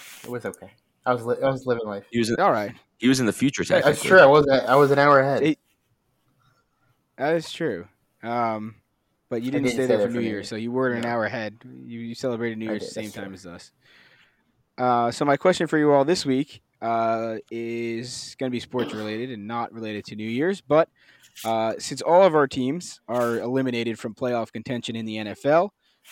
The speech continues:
Speaker 3: I figured it's maybe a good time to say,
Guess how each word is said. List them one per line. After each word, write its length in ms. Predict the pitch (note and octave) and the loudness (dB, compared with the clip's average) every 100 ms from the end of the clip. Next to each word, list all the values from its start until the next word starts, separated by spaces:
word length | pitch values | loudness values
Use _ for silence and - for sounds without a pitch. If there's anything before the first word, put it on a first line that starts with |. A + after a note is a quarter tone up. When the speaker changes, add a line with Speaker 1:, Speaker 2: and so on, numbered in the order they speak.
| G#2+ | -8
Speaker 3:
I 160 | A2+ | -8
figured 560 | A#2 - B2+ B2+ A#2+ A#2+ _ - | -6 -4 -2 -2 -2 -6 _ -20
it's 160 | - | -12
maybe 260 | C3+ B2+ B2+ | -6 -2 -2
a 40 | |
good 200 | A#2 A#2 | -2 -6
time 320 | - B2 B2+ C3+ | -8 -8 -8 -10
to 140 | A#2+ | -14
say, 580 | A2 A#2+ A#2 A#2 A2+ | -12 -8 -4 -4 -6